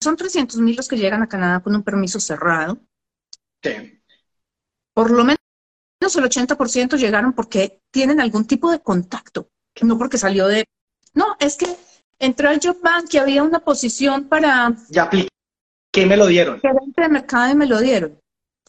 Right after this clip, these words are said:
Speaker 1: A menos de que tú me digas, porque sí me han tocado, yo tengo casos de clientes con unos lenguajes de programación en Haití, pero mejor dicho, pues, hay, hay
Speaker 2: Eso
Speaker 1: cuatro
Speaker 2: ya es
Speaker 1: personas en el
Speaker 2: otro
Speaker 1: mundo.
Speaker 2: nivel.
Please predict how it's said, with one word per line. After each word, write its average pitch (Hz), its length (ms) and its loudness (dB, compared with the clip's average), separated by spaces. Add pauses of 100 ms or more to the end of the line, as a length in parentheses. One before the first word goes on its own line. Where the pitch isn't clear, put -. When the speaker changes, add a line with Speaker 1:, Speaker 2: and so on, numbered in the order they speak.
(520)
Speaker 1:
A 220 80 2
menos 254 200 2 (400)
de 262 120 0
que 226 80 -2
tú 214 120 -2
me 233 200 2
digas, 226 320 0
porque 185 440 -4
sí 285 240 0
me 294 80 4
han 285 80 0
tocado, 190 380 0
yo 185 240 2
tengo 208 300 -2
casos 202 300 -2
de 185 120 -2
clientes 180 540 0 (400)
con 247 160 4
unos 381 220 4
lenguajes 226 540 2
de 240 80 2
programación 202 920 0
en 247 160 2
Haití, 220 720 -2 (240)
pero 247 180 2
mejor 254 240 2
dicho, 269 260 0
pues, 240 520 0 (360)
hay, 254 240 2
hay 277 140 2
Speaker 2:
Eso 208 160 2
Speaker 1:
cuatro 339 340 2
Speaker 2:
ya - 20 -2
es - 40 -8
Speaker 1:
personas 269 460 0
en 339 60 8
el 294 120 8
Speaker 2:
otro - 60 6
Speaker 1:
mundo. - 200 6
Speaker 2:
nivel. 170 300 -2